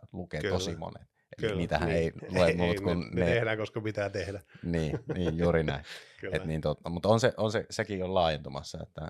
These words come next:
Speaker 2: Joo.
Speaker 1: ymmärretään, että se sitouttaa työntekijöitä
Speaker 2: Mutta,
Speaker 1: ja
Speaker 2: mutta tästähän voidaan tulkita niin, että edelleenhän tässä pointtina on siis jatkaa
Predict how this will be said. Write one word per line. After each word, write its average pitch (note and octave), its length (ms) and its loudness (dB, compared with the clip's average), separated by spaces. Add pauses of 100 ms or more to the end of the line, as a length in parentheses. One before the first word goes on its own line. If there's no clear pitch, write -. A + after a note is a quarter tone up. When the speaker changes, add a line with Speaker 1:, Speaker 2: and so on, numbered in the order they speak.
(280)
Speaker 2:
Joo. F2+ 80 -6
Speaker 1:
ymmärretään, D#2 460 -6
että - 140 -16
se E2 120 -8
sitouttaa D#2 560 -4
työntekijöitä - 640 -10
Speaker 2:
Mutta, C3+ 180 2
Speaker 1:
ja - 120 -2
Speaker 2:
mutta - 280 -4
tästähän C3+ 380 -2
voidaan A#2+ 280 0
tulkita C#3+ 380 -4
niin, B2+ 360 0
että A2 480 -6
edelleenhän C3 580 0
tässä C3+ 260 -8
pointtina C3 540 2
on B2+ 180 0
siis - 480 -6 (240)
jatkaa B2+ 680 0